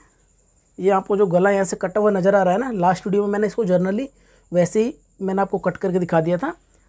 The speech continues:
ताकि जो front और जो back वाला part है ना, इसके shoulder में इस तरीके से मिला सकूँ,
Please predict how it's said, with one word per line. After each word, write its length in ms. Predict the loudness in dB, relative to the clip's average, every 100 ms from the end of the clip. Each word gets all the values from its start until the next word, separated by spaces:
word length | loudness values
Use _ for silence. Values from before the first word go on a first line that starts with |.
| _ -10
ताकि 200 | -6 -2
जो 100 | -2
front 440 | 0 0 0 -2
और 160 | -2 0
जो 100 | 0
back 260 | 0 -2 0
वाला 160 | 0 2
part 240 | 0 -2
है 60 | -4
ना, 140 | -4 -6 -18
इसके 240 | -10 -6
shoulder 320 | -4 -2 -4
में 80 | -4
इस 120 | -6 -6
तरीके 260 | -8 -6
से 180 | -8 -10 -12 _ _ _ -4
मिला 200 | -2 0
सकूँ, 340 | -4 -12 -20